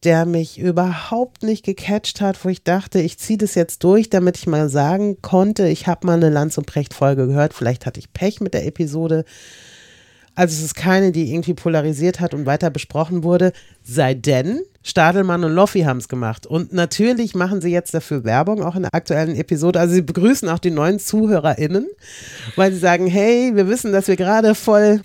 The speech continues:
den Aufschwung haben und eine neue Hörerschaft generieren. Falls es eine Lanz und Precht Folge gibt, die ihr jetzt nochmal anders beleuchtet sehen wollt, dann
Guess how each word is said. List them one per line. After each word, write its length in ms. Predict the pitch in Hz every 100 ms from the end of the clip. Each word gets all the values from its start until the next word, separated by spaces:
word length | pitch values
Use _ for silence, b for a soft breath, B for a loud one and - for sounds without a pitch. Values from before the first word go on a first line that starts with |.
| -
den 100 | 180
Aufschwung 480 | 185 240 226 220 196
haben 260 | 202 202
und 180 | 208 165
eine 180 | 190 190
neue 360 | 175 180 185 180
Hörerschaft 560 | 214 233 - 202 -
generieren. 520 | 180 180 175 190 196 196 B B _
Falls 440 | - 185 196 220
es 120 | 208
eine 200 | 165 175
Lanz 260 | 165 175 180
und 60 |
Precht 280 | 165 175 165
Folge 300 | - 175 180
gibt, 320 | 156 170 - B B B B B -
die 120 | 190
ihr 180 | 156 165
jetzt 200 | 165 156
nochmal 180 | 190 175
anders 260 | 185 226 208
beleuchtet 520 | 151 147 220 220 202
sehen 280 | 180 185 165
wollt, 400 | 160 160 175 - b b _ _
dann 460 | 151 143 190 202